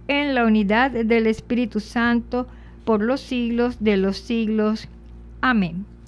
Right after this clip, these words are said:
Bueno, en principio vamos entonces a ver que hace cuatrocientos sesenta y un años se funda el Carmelo Descalzo, tal como lo conocemos hoy, con la Reforma.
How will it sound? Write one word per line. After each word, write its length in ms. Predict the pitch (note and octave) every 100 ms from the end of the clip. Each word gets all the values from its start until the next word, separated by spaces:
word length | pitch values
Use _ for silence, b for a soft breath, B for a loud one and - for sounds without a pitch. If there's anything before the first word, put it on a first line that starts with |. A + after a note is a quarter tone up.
| B B B B - -
Bueno, 320 | G#3+ F#3+ B2 -
en 160 | B3
principio 480 | A#3+ C4+ D#4 D4 F4
vamos 280 | E4+ D#4 D#4+
entonces 460 | A#3 A#3+ B3 D4+
a 120 | C#4 A3
ver 260 | A3 A#3+ B B B -
que 360 | C#4 C4 A#3+ -
hace 480 | C#4 D4+ - F4+ F#4 - -
cuatrocientos 640 | C4+ B3+ A3+ B3+ A#3 C#4+
sesenta 440 | D4 - A3+ G#3+ G#3
y 100 | A3
un 120 | B3
años 320 | B3 B3+ C4+
se 280 | - - A3+
funda 600 | - D#4+ D4 G#3+ G3 G#3 B B B
el 160 | B3 A#3+
Carmelo 460 | A#3+ A3 A#3 A#3
Descalzo, 800 | A#3+ G#3 - A3+ G#3+ G#3 - F#3 B B -
tal 200 | A#3+ A#3
como 220 | C4 B3
lo 160 | A3 G#3+
conocemos 640 | G3+ F#3+ - G3+ A3 A3+ -
hoy, 340 | G#3 G3+ F3 B B
con 200 | - G#3
la 80 | G3+
Reforma. 680 | G3 F#3+ - G#3 G3 F#3 E3+